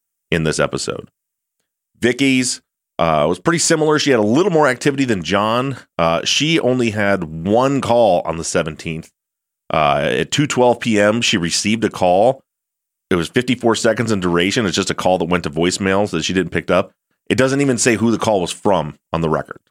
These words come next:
So you're not gonna hear anything about Vicky's cell phone records there. Uh,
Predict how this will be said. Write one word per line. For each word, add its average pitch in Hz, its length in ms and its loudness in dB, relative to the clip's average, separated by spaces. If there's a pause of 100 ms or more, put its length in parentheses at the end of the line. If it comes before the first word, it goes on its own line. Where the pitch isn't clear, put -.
(140)
So 175 140 0
you're 85 140 0
not 95 100 0
gonna 98 140 -2
hear 104 100 2
anything 98 280 0
about 87 220 0
Vicky's 90 440 -2
cell 107 320 0
phone 82 260 -2
records 73 340 -6
there. 65 280 -8 (520)
Uh, 80 300 2